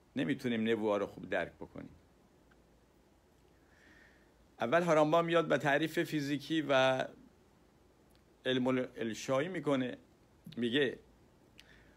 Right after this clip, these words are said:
قدرت تخیل یک قدرت فیزیکی است که تأثیرات حسی را که با احساسش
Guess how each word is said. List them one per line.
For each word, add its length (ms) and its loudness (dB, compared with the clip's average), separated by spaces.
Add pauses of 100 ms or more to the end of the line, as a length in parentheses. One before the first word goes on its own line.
(600)
قدرت 380 -2
تخیل 1080 2
یک 240 -2
قدرت 560 -2
فیزیکی 840 -4
است 440 -12 (1300)
که 320 0 (420)
تأثیرات 880 0
حسی 720 -4
را 340 0 (260)
که 460 -4 (1120)
با 200 2 (180)
احساسش 800 -4